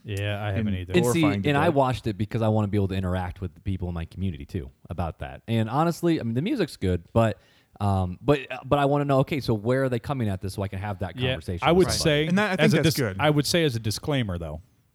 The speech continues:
Speaker 1: to, like w-, I talked about with your teens the last Sunday I, I was with them, you have to be careful with that. You have to be careful of saying, "Well, I'm gonna do this so I can relate."
Speaker 3: Right.
Speaker 1: Uh,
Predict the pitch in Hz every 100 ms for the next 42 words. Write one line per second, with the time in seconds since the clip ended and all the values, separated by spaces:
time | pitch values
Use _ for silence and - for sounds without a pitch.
0 | _ _ _ _ _ - 120 104 98 107
1 | 101 107 98 104 104 95 - 85 - 90
2 | - 104 101 - - - _ _ _ _
3 | _ - 78 82 82 - 90 82 78 76
4 | - _ 110 78 76 _ _ _ - 82
5 | 78 - 76 71 _ _ - _ - 123
6 | 147 - 110 - 139 110 85 73 73 65
7 | _ _ _ _ _ _ _ _ _ -
8 | 104 123 127 104 113 - 139 123 120 107
9 | - 120 113 127 135 156 160 120 131 131
10 | 135 - 120 - 101 92 85 92 78 -
11 | - _ 110 95 - _ _ - 95 92
12 | 82